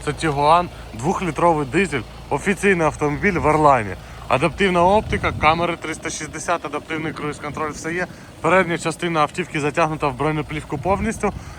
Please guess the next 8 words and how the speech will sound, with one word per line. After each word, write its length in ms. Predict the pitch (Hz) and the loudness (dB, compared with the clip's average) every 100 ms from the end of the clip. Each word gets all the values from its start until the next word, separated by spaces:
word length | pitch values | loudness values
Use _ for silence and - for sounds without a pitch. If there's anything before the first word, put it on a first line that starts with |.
| - | -2
передні 320 | 156 170 160 | 2 4 2
два 200 | 147 160 | 2 2
крила 320 | - 175 208 | 2 2 4
та 140 | 233 170 | 4 2
капот, 360 | 160 147 120 - - - - | 0 0 -2 -2 -8 -10 0
оптика 520 | 202 - 202 170 160 | 0 2 -2 2 2
і 80 | 165 | 4
бампер. 380 | 127 117 95 | 4 2 0